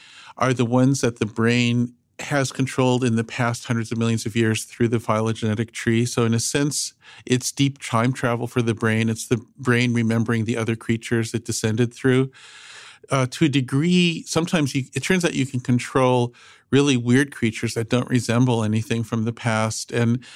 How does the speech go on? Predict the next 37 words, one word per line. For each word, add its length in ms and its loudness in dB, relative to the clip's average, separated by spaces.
in 100 4
that 220 0
case, 260 0
we 80 0
can 140 -2
think 180 0
of 100 0
it 120 2
as 160 -2
the 80 -4
pre-adaptation 880 -2
of 100 -10
the 80 0
brain 320 0
for 160 -6
future 320 -4
creatures 440 -6
that 120 0
might 180 2
evolve 600 -2
hundreds 420 -2
of 100 -4
millions 320 0
of 120 -6
years 180 -4
from 180 -4
now. 380 0
Um, 320 -2
uh, 160 0
changes 520 2
to 100 -4
the 100 2
body 300 2
that 140 2
are 60 2
fairly 400 2
recent 480 0